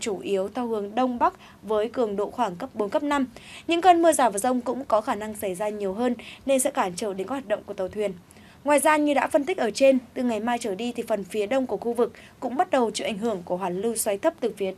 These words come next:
đông Philippines di chuyển vào nên gió sẽ mạnh dần lên. Cùng với đó thì mưa dông cũng sẽ tăng lên. Các tàu thuyền đang hoạt động tại đây cần liên tục cập nhật các bản tin dự báo tiếp theo để không đi vào vùng biển nguy hiểm.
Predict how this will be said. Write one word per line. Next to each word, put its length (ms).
đông 200
Philippines 640
di 240
chuyển 280
vào 260
nên 180
gió 180
sẽ 120
mạnh 260
dần 240
lên. 160
Cùng 140
với 120
đó 180
thì 100
mưa 220
dông 180
cũng 160
sẽ 140
tăng 220
lên. 200
Các 140
tàu 100
thuyền 200
đang 140
hoạt 160
động 220
tại 140
đây 160
cần 300
liên 180
tục 180
cập 160
nhật 180
các 140
bản 200
tin 160
dự 160
báo 140
tiếp 180
theo 220
để 100
không 280
đi 100
vào 120
vùng 160
biển 140
nguy 140
hiểm. 180